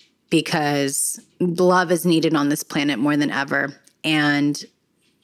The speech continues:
we have to find that love within ourselves first. So the question is, are you willing to take the time to genuinely love yourself by doing that deeper work?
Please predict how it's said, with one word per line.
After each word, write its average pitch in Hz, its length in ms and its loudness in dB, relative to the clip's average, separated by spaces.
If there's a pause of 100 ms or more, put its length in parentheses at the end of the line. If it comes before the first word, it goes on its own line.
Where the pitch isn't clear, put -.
(140)
we 175 280 0
have 165 220 0
to 170 100 -2
find 160 300 0
that 143 120 0
love 151 220 2
within 156 260 -2
ourselves - 480 -4
first. - 400 -6 (760)
So 190 180 0
the 160 100 0
question 160 460 -2
is, 147 340 0 (100)
are 165 60 0
you 170 220 4
willing 160 340 2
to - 100 -8
take - 260 -2
the 156 80 -2
time 147 360 -2
to 151 260 0 (220)
genuinely 160 600 4
love 147 240 0
yourself 147 680 -2
by 143 360 0
doing 151 360 0
that 170 200 -4
deeper 160 280 -2
work? 151 460 0